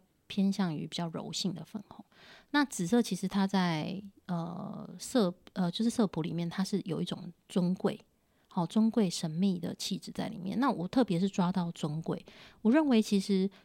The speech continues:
每一个女性其实都有她极为被，可以被尊荣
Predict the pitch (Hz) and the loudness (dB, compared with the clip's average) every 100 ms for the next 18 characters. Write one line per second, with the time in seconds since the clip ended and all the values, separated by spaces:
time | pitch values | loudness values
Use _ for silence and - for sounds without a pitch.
0 | - 175 175 196 208 254 202 156 156 - | -2 2 4 4 6 6 6 4 -2 -2
1 | 220 185 180 - 202 214 214 202 156 - | 0 0 -2 -4 -2 0 4 4 2 -4
2 | - 175 180 185 - - - - - - | -4 -2 -2 -6 -12 -20 -20 -20 -4 4
3 | 196 233 196 180 180 175 170 - - 214 | 6 8 8 6 4 2 0 0 6 8
4 | 190 185 170 180 175 185 - | 8 4 4 4 4 2 0